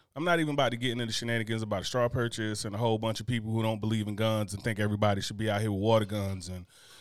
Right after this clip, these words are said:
swords and all that. I'm not even playing that game. But what I am gonna say is that he didn't transfer the gun over, um, state lines, even though state lines is twenty minutes. We're talking about us driving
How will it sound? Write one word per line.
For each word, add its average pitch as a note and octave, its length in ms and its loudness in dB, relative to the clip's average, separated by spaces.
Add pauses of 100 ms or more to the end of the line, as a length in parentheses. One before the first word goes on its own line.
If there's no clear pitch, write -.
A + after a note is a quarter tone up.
swords G#2+ 500 4
and G2+ 140 -6
all G#2 160 -2
that. G2 160 -4
I'm A2 80 -4
not G#2 160 0
even G2+ 160 -6
playing A2+ 240 2
that F#2 160 -6
game. F#2 260 -6
But C3+ 260 6 (440)
what A2 100 4
I C3 60 6
am E3 120 4
gonna C3 140 4
say B2 180 2
is A2 120 2
that G#2 260 -4
he C3+ 100 -2
didn't D#3+ 200 4
transfer D3 320 0
the A#2+ 80 -2
gun G2+ 260 -4 (680)
over, G#2+ 460 0
um, G2+ 340 -4
state A2+ 260 0
lines, G2 420 -8 (400)
even C3 200 2
though B2+ 80 2
state A#2 240 -2
lines G#2 240 0
is F#2 80 -8
twenty G#2+ 240 -2
minutes. G2 260 -8
We're A#2 60 -6
talking A2+ 240 -2
about G#2 160 -2
us G#2+ 120 -4
driving G2+ 440 -2